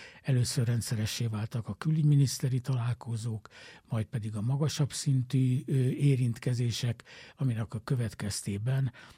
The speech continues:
ma azt tudjuk mondani, hogy Kirgizisztán és Magyarország között stratégiai partnerség létezik. Kirgizisztán számára ez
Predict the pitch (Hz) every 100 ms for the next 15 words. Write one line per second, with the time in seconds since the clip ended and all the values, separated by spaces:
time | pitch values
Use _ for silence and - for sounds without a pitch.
0 | _ _ - 127 135 247 120 - 107 107
1 | 95 143 135 123 110 107 - 139 123 123
2 | 123 - - 107 101 - 123 113 113 101
3 | - 107 - 139 120 117 - - 120 107
4 | 107 110 104 101 110 101 - 104 - -
5 | 101 107 110 175 170 226 - - - -
6 | - - - 170 131 123 117 - 113 113
7 | 147 135 120 113 107